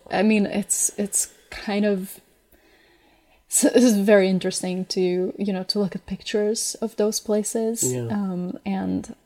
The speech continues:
Speaker 1: because a lot of those places are, have been built, like,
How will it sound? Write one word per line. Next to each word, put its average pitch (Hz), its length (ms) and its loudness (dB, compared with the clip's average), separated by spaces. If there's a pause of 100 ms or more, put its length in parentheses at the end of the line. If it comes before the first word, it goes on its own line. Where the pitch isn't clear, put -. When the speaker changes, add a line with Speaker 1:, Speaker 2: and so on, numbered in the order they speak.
(280)
Speaker 1:
because 240 240 6
a 262 40 8
lot 226 280 2
of 254 100 2
those 220 240 4
places 196 500 -2
are, 185 500 0 (280)
have 262 220 4
been 240 220 8
built, 185 440 2
like, - 240 -6